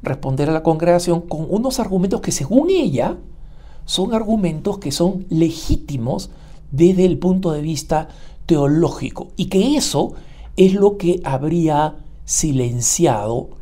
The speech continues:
al Vaticano, porque el Vaticano nunca más le volvió a escribir, ¿no? Entonces, el, la verdad es que voy a explicar qué cosa es la respuesta de Forcades, explicando cómo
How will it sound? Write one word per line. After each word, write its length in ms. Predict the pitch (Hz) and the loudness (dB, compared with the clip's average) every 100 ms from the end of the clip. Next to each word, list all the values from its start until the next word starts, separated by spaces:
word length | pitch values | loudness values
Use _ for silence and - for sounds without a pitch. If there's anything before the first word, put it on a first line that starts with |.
| - - - - | -14 -16 -18 -8
al 300 | 143 143 147 | -2 0 2
Vaticano, 720 | 139 120 131 - 135 101 - - - | 0 -2 -4 -4 -6 -6 -14 -16 -6
porque 260 | 131 - | -4 -2
el 60 | 123 | -4
Vaticano 380 | 113 135 143 139 | -4 -2 -2 0
nunca 260 | 160 165 | 0 0
más 160 | 139 143 | -2 -2
le 80 | 143 | -2
volvió 320 | 127 117 123 | -4 -2 -4
a 40 | |
escribir, 500 | - - 117 113 - - - - - - - | -6 -8 -10 -10 -12 -16 -16 -18 -16 -16 -14
¿no? 240 | - 123 - - - - - - - | -10 -10 -10 -14 -14 -16 -16 -20 -4
Entonces, 680 | 175 180 185 185 180 - - - - - - - - | 0 4 4 4 2 0 -8 -16 -16 -16 -18 -16 0
el, 540 | 175 160 151 147 143 - | 4 4 2 -2 -2 4
la 160 | 170 269 | 4 6
verdad 440 | 302 262 196 - | 4 4 4 2
es 140 | 185 175 | -2 0
que 280 | 180 180 - | 0 0 0
voy 260 | 151 226 285 | 2 4 2
a 40 | |
explicar 540 | - 180 160 226 220 - | 0 -2 -2 -4 -6 -6
qué 200 | 262 - - | -6 -6 0
cosa 560 | 285 285 - 196 180 - - - | 2 2 2 2 0 -6 -14 -4
es 260 | 208 196 | -2 0
la 120 | 202 | 0
respuesta 640 | 175 135 - 180 175 175 151 | -2 -2 4 4 4 0 0
de 160 | 131 | -2
Forcades, 720 | 123 143 139 175 139 151 262 - - - - - - - - | -2 -2 -2 -2 -2 -2 -6 -12 -16 -14 -16 -14 -16 -10 0
explicando 580 | 190 233 196 277 269 - | 2 2 4 4 4 2
cómo 380 | 254 247 208 | 2 2 0